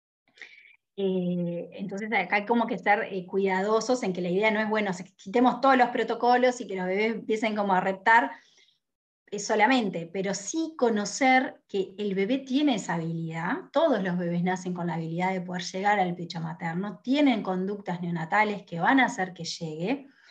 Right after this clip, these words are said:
y algo interesante que también encontraron, este, mm, eh, sobre todo cuando trabajaron la posición semirreclinada en la lactancia, que es una posición que se llama biológica, porque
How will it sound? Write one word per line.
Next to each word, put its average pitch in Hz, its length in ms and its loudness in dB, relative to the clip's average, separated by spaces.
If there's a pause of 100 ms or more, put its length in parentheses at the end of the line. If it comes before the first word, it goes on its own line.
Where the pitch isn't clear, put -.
(260)
y 240 100 2
algo 294 160 4
interesante 269 640 2
que 202 100 -6
también 202 280 -2
encontraron, 233 920 2
este, 190 420 -4
mm, 165 420 -2 (1160)
eh, 175 200 -2
sobre 180 220 -4
todo 220 140 -2
cuando 208 180 -2
trabajaron 190 400 -2
la 196 120 2
posición 190 420 -6
semirreclinada 190 1200 0
en 180 140 -4
la 175 120 -2
lactancia, 202 760 -2
que 185 80 -14
es - 80 -14
una 180 220 -6
posición 185 800 -6
que 175 80 -14
se 160 120 -14
llama 180 260 -2
biológica, 180 960 -2 (280)
porque 180 480 -6